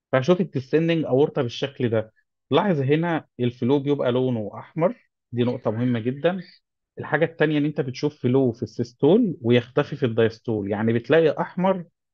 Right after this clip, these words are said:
بيروح وبيجي زي حد كده بيعمل flash. النقطه دي مهمه لان ليها implication كتير جداً. إيه، هل مثلًا ده احمر طول السايكل؟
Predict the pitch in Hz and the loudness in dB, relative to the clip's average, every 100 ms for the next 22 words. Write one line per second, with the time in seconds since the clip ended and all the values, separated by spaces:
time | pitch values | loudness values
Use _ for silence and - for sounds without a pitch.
0 | - 113 147 165 139 120 135 110 101 135 | -4 4 4 4 0 2 0 -2 -2 -2
1 | 143 113 - 131 131 139 131 131 139 127 | -2 -6 -8 -10 -4 0 2 0 -2 -2
2 | - 104 95 - - _ _ _ _ _ | -2 -2 -4 -14 -20 _ _ _ _ _
3 | 127 165 170 175 160 180 135 104 123 135 | -4 -2 0 0 0 -2 0 0 0 0
4 | 143 151 135 107 104 135 156 143 127 _ | -2 -2 -2 -4 -4 -6 -4 -4 -6 _
5 | 143 139 143 143 120 95 - _ _ _ | -2 0 0 0 -4 -4 -8 _ _ _
6 | _ 104 113 110 104 131 143 151 156 143 | _ -2 2 2 2 0 0 0 0 0
7 | 123 113 - 139 - 156 151 151 160 170 | 0 -4 -4 -6 -2 -2 2 0 0 -4